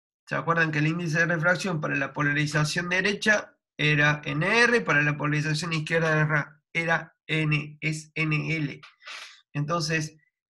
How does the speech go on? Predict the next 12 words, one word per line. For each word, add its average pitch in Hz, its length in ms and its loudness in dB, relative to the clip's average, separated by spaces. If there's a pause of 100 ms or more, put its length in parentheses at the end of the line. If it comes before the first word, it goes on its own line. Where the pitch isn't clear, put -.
(120)
con 165 300 2
lambda 220 380 6
igual 190 500 2 (100)
a, 160 200 0
a 156 240 -2
la 147 580 0
longitud 160 560 -2
de 190 80 2
onda 208 200 2 (100)
en 190 180 -2
el 190 140 2
vacío. 180 480 0